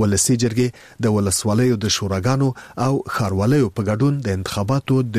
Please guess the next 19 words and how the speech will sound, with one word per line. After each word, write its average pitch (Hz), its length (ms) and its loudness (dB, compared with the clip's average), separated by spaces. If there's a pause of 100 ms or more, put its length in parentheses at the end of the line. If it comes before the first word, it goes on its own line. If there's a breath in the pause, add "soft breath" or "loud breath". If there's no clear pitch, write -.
اوو 131 240 2 (140)
ډولونو 98 420 0
پیش 101 240 -2
بیني 135 280 2
شوې، 120 200 2 (360 loud breath)
خو 156 180 0
د 147 100 0
ناامنیو 131 560 2 (140)
او 117 100 0
ځینو 110 340 2 (120)
نورو 139 340 2
دلایلو 117 460 2
له - 100 -6
کبله 131 320 0
یې 127 80 0 (400 loud breath)
تر 117 140 2
اوسه 117 260 0 (140)
یوازې 101 380 0 (120)
درې 131 180 2